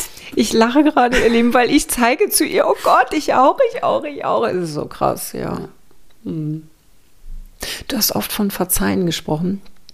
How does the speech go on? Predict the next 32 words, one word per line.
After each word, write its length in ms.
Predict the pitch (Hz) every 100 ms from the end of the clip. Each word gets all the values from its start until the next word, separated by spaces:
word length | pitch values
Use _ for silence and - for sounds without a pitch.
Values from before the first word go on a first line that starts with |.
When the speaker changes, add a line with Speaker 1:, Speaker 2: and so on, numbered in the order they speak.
| - _ - -
Speaker 1:
äh, 200 | 208 180
deinem 200 | 185 180
Stiefvater, 640 | - 185 - 165 165 170
dass 300 | 170 160 -
du 640 | - 160 160 156 156 165 - - - -
ihm 260 | - 180 165
schon 380 | - 202 180 170
oder 140 | 156
deiner 240 | 160 147
Mutter 340 | 160 185 156 160 - - - - 180
verziehen 520 | - - - 202 185
hast. 280 | 160 - -
Was 240 | 180 -
heißt 300 | 208 202 -
Verzeihen 480 | - - - 156 160
für 140 | 170
dich? 180 | 156 165
Weil 140 | 170
ich 100 | 160
weiß, 280 | 170 170 165
dass 140 | 165 156
der 120 | 160
eine 220 | 165 170
oder 180 | 156 151
die 180 | 175 165
eine 300 | 123 165 -
oder 400 | - 165 - -
der 180 | 165 -
eine 420 | 165 175 180 - -
oder 160 | 165
andere 240 | 165 160 160
sagt, 260 | 156 156